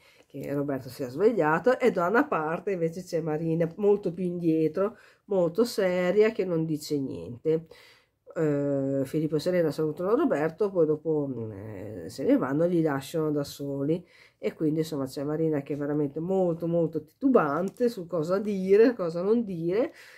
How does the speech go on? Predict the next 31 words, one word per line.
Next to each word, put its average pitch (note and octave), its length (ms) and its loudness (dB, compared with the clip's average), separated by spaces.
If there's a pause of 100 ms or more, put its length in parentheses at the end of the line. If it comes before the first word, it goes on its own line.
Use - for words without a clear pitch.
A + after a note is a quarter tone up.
(120)
e F#3+ 240 2
Roberto F#3+ 440 2
invece, E3 300 -6
insomma, C3 680 -8
fa C3+ 180 -14
capire D#3+ 480 -4
che, C#3+ 600 -2
cioè, A#2+ 160 -10
le F3 180 -2
chiede F3 320 -2
scusa D#3+ 680 -2 (440)
per D#3 200 -2
tutto F3 380 -6
quello E3+ 360 4
che D#3+ 140 0
gli D#3 60 2
ha D3+ 60 0
fatto E3+ 340 -6
in D#3 80 -4
questo D#3+ 300 -6
periodo, F#3 380 2
per D3 160 -4
averla D#3 360 2
esclusa D#3+ 580 -2
un D3+ 100 -2
po', D#3+ 180 -4
averla D#3 300 0
allontanata, D#3+ 760 0
averla D3+ 240 0
trattata D#3 640 -8
malissimo, D#3 680 -6